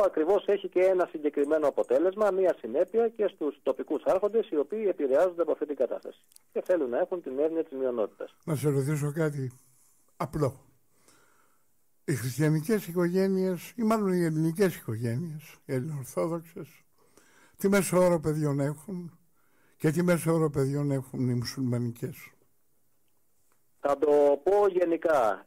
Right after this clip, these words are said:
Speaker 1: Ε, ο δείκτης, ε, γονιμότητας της Μέσης Ελληνίδας έχει φτάσει στο ένα κόμμα είκοσι εννιά.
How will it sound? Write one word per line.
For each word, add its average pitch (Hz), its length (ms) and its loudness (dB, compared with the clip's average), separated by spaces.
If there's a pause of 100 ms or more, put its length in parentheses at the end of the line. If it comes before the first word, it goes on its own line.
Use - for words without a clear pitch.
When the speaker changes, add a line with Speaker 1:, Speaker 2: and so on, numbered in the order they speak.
(100)
Speaker 1:
Ε, 123 180 4
ο 127 120 6
δείκτης, 175 320 0
ε, 139 240 4
γονιμότητας 131 800 2 (140)
της 120 180 -8
Μέσης 143 300 0
Ελληνίδας 120 640 0
έχει 131 240 -2
φτάσει 131 340 0
στο 123 120 0
ένα 123 200 0
κόμμα 113 280 0
είκοσι 101 320 -6
εννιά. 165 400 -2